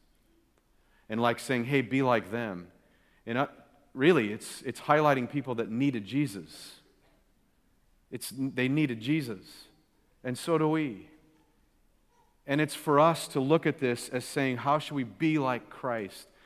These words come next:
And how can we live like him?" But that's the Spirit's work as he teaches us all things through this great narrative in this inspired book we call the Bible. But then it says it, it changes our purpose.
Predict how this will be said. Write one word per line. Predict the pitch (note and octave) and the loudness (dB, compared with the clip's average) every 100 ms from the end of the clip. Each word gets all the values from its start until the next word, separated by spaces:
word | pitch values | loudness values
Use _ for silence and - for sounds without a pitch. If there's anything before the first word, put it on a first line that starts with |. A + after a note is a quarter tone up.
| - - | -20 -12
And | A#2+ | -4
how | D3 D3+ | 0 0
can | D#3+ | 0
we | D#3 | 0
live | C#3 C#3 C#3+ | 0 0 0
like | C#3 A2 G#2+ | 0 -2 -4
him?" | A#2+ G2+ G2 _ _ - | -10 -10 -12 _ _ -4
But | |
that's | C#3+ C#3+ | -2 -2
the | - | -6
Spirit's | C#3 - - E3 E3 D#3 - C#3 | -10 -10 -6 -2 -2 -2 -6 -4
work | D3 A#2+ - | -4 -4 -8
as | A#2 | -12
he | - B2 | -8 -10
teaches | - C#3+ C3+ A2+ | -6 -8 -6 -10
us | A2 - | -10 -8
all | A2+ A2+ | -6 -6
things | - A2 G2 - | -8 -12 -12 -14
through | - A2+ | -10 -8
this | A#2 A#2+ | -8 -12
great | G#2 F#2+ A#2+ B2 | -14 -8 -4 -4
narrative | G2+ G2+ G2+ F#2 E2+ _ _ _ _ _ _ - | -6 -6 -6 -8 -14 _ _ _ _ _ _ -12
in | G#2+ | -6
this | A2 - | -6 -6
inspired | G#2 G2+ - B2+ B2+ B2 G#2 | -10 -10 -10 -4 -2 -2 -6
book | A2+ - | -10 -10
we | G#2+ | -12
call | - F#2+ | -10 -10
the | |
Bible. | F#2 G#2 A#2 G2+ - _ _ _ _ _ _ _ _ _ _ | -8 -8 -8 -12 -20 _ _ _ _ _ _ _ _ _ _
But | B2 A2+ | -6 2
then | D3 | 4
it | D3+ | 4
says | D3+ C#3 C3 B2+ | 4 4 4 0
it, | A2+ | -8
it | - G#2+ | -8 -8
changes | - C3+ B2+ A2 | 0 0 2 0
our | G2+ | -2
purpose. | - A#2+ A#2 E2+ - - - | 0 0 0 -6 -12 -16 -18